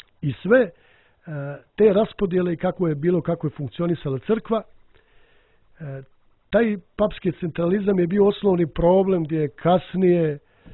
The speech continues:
i uz filijokve koje su vaskrsle u to vrijeme, e, nastao veliki problem gdje je tadašnji carigradski patrijarh tražio od svojih braće, istočnih patrijarha, da prekinu opštenje sa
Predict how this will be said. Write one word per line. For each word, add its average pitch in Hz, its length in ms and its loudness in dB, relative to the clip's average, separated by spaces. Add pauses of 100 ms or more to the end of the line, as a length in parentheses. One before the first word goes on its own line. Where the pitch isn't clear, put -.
(800)
i 135 280 -8
uz 185 160 2 (120)
filijokve 160 480 4
koje 131 240 -6
su 135 240 -16 (100)
vaskrsle 143 540 -4
u 123 80 -6
to 131 160 -8
vrijeme, 170 400 0
e, 170 80 -6 (1000)
nastao 160 440 0
veliki 156 340 -2
problem 170 500 0
gdje 147 120 -4
je 139 200 -2
tadašnji 156 500 -2
carigradski 147 520 -6
patrijarh 151 640 -4
tražio 139 560 -2
od 123 100 -14
svojih 147 340 -8
braće, 123 680 -4
istočnih 131 480 -12
patrijarha, 156 640 -8
da 127 140 -12
prekinu 127 600 -4 (400)
opštenje 143 640 -2 (600)
sa 127 300 -8